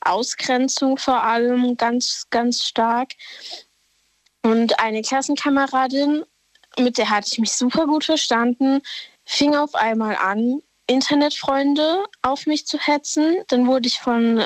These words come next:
ich glaub, acht, neun Nummern irgendwie vollgespammt, Telefonterror gemacht und auf Social Media dann halt auch fertig gemacht. Und ich kannte diese Leute nicht, ich wurde beleidigt.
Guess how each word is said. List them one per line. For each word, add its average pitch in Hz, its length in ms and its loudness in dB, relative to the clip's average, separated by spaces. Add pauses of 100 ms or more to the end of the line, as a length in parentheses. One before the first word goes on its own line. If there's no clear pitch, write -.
(340)
ich 240 120 -2
glaub, 226 200 0
acht, - 240 -2
neun 233 340 2
Nummern 240 360 2
irgendwie 226 560 -4 (460)
vollgespammt, 285 1400 0 (640)
Telefonterror 277 1000 0
gemacht 254 720 0
und 226 480 0
auf 214 180 -2
Social 226 320 0
Media 277 320 2
dann 269 240 -2
halt 254 180 0
auch - 80 -6
fertig 254 520 -2
gemacht. 240 400 0
Und 202 120 0
ich 208 140 -2
kannte 247 300 0
diese 277 240 2
Leute 254 340 0
nicht, 240 220 0
ich - 160 -4
wurde 208 160 0
beleidigt. 220 720 0